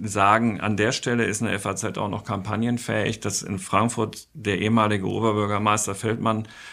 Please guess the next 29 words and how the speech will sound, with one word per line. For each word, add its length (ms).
tatsächlich 520
abgewählt 560
worden 340
ist, 340
würde 200
ich 120
schon 280
zu 160
einem 240
großen 600
Teil 640
der 160
Berichterstattung, 880
der 160
Kommentierung 960
wäre 280
besser, 340
der 140
F 100
A 100
Z 240
zuschreiben, 1000
die 540
Feldmann 720
wirklich 640
vor 460
sich 200
hergetrieben 840
hat, 340